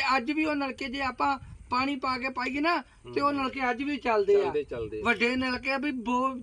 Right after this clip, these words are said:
Speaker 1: ਚੰਗੇ ਜਿਹੜੇ
Speaker 2: ਹੂੰ,
Speaker 1: ਆਪਣੇ ਉਹ
Speaker 2: ਹੂੰ, ਹੂੰ।
Speaker 1: ਜਿਹਨੂੰ
Speaker 2: ਸਰਕਾਰੀ ਨਲਕੇ ਜਿਹੜੇ
Speaker 1: ਸਰਕਾਰੀ
Speaker 2: ਆ।
Speaker 1: ਨਲਕੇ ਆਏ ਸੀਗੇ।
Speaker 2: ਹਾਂ।
Speaker 1: ਇੱਕ ਹੁੰਦੇ ਸੀ ਪਹਿਲਾਂ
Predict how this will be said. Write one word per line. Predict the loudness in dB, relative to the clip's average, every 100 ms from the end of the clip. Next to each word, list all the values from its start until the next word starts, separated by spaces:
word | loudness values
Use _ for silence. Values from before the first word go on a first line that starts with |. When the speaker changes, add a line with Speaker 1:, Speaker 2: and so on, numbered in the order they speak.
| -4
Speaker 1:
ਚੰਗੇ | 0 2 0
ਜਿਹੜੇ | 0 0
Speaker 2:
ਹੂੰ, | 0
Speaker 1:
ਆਪਣੇ | 0 -2 0
ਉਹ | 0
Speaker 2:
ਹੂੰ, | -2 -6
ਹੂੰ। | -10 -4
Speaker 1:
ਜਿਹਨੂੰ | 0 2 2
Speaker 2:
ਸਰਕਾਰੀ | 0 -2
ਨਲਕੇ | -4 -2
ਜਿਹੜੇ | -2 2
Speaker 1:
ਸਰਕਾਰੀ | 4 4 2
Speaker 2:
ਆ। |
Speaker 1:
ਨਲਕੇ | -2 -4 -4 -2
ਆਏ | 0 -2
ਸੀਗੇ। | -4 -4 0 0 -2
Speaker 2:
ਹਾਂ। | -10 -12 -4 0
Speaker 1:
ਇੱਕ | 2 2
ਹੁੰਦੇ | 0 0
ਸੀ | -2
ਪਹਿਲਾਂ | -2 -2 0 0